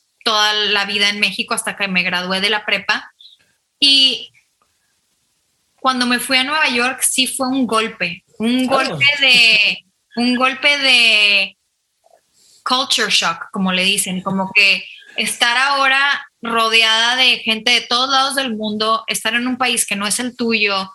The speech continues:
Speaker 2: Ser
Speaker 1: hablando un
Speaker 2: inmigrante,
Speaker 1: idioma,
Speaker 2: sí.
Speaker 1: hablando un idioma que no es el tuyo y sentirte como que un pez fuera del agua, literal. Y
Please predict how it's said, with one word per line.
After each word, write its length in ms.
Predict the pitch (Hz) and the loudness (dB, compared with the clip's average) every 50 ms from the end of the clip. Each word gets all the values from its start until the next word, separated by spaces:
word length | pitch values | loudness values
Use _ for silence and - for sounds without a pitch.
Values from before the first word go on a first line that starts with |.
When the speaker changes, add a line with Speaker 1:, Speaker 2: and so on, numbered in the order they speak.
| - - - - - | -18 -20 -20 -14 -8
Speaker 2:
Ser 140 | - - 214 | -4 -2 0
Speaker 1:
hablando 260 | 208 208 214 220 220 | 0 0 -2 -2 -2
un 60 | 233 240 | -2 0
Speaker 2:
inmigrante, 200 | 254 262 247 254 | 0 0 0 2
Speaker 1:
idioma, 360 | 247 240 240 233 220 202 196 | 2 0 2 2 0 -2 -2
Speaker 2:
sí. 100 | - 147 - | -2 -4 -6
Speaker 1:
hablando 340 | 214 208 214 214 220 220 233 | -4 -2 -2 -2 -2 -2 -2
un 80 | 247 | -2
idioma 400 | 269 285 277 269 254 247 226 202 | 0 0 0 0 0 0 -2 -4
que 80 | - 196 | -4 -6
no 160 | 190 190 196 | -4 -2 -2
es 140 | 202 196 - | 0 0 -2
el 180 | 240 254 240 - | -2 -4 -4 -4
tuyo 520 | 269 254 254 240 220 220 208 196 185 - - _ _ _ _ - | -2 0 0 2 0 0 0 -2 -4 -8 -14 _ _ _ _ 0
y 160 | 233 254 226 | 0 0 0
sentirte 640 | - - 240 240 226 233 254 247 233 226 - 294 | 2 0 0 0 0 0 0 0 0 0 -4 -4
como 240 | - 339 339 330 320 | -4 -2 -2 -2 -2
que 100 | - 208 | -2 -2
un 180 | 208 208 202 208 | -4 -4 -4 -2
pez 280 | - 240 233 226 - | -2 -2 -2 -2 -4
fuera 240 | - 262 254 269 285 | -2 -2 0 0 0
del 180 | 269 226 208 196 | 0 0 0 0
agua, 420 | 190 185 170 170 175 208 254 - _ _ _ - | 0 -2 -2 -4 -4 -6 -6 -12 _ _ _ -4
literal. 1120 | 208 214 208 196 _ _ _ _ _ _ _ _ _ - 202 196 185 180 170 180 214 269 - _ - - - - - - - - - - _ _ _ - | -4 -2 -4 -4 _ _ _ _ _ _ _ _ _ -6 -4 -2 0 0 0 -2 -4 -6 -12 _ -20 -20 -16 -16 -14 -14 -16 -18 -20 -20 _ _ _ 2
Y 460 | 285 294 294 294 285 294 - - | 4 4 6 4 2 0 -6 -12